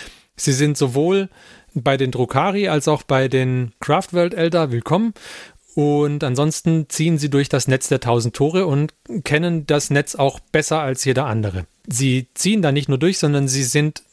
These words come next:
auch dafür verantwortlich, es, äh, zu schützen und so weiter es irgendwie geht, bisschen in Stand zu halten und so. Und immer mal wieder kommen sie dann eben bei einer Craftworld an und treten dafür eine Weile auf und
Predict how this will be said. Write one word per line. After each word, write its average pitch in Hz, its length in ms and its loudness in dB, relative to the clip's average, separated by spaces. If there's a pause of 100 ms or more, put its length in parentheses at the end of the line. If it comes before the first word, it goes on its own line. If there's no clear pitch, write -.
(380)
auch 165 280 0
dafür 156 280 0
verantwortlich, 156 640 0
es, - 400 -2
äh, 143 180 2
zu 131 140 -2
schützen 185 420 0
und 143 100 0
so 135 140 -2
weiter 139 180 2
es 131 80 -4
irgendwie 131 240 -2
geht, 131 220 0
bisschen 135 240 0
in 113 80 0
Stand 160 300 0
zu 156 180 0
halten 170 320 0
und 175 80 0
so. 196 180 2 (1000)
Und 135 160 0
immer 175 160 2
mal 160 180 0
wieder 170 360 0
kommen 151 280 0
sie 151 120 0
dann 143 160 2
eben 135 180 0
bei 127 80 2
einer 123 140 0
Craftworld 123 520 0
an 214 180 2
und 185 140 0
treten 151 300 0
dafür 143 260 2
eine 123 140 0
Weile 113 240 0
auf 175 340 0
und 156 440 0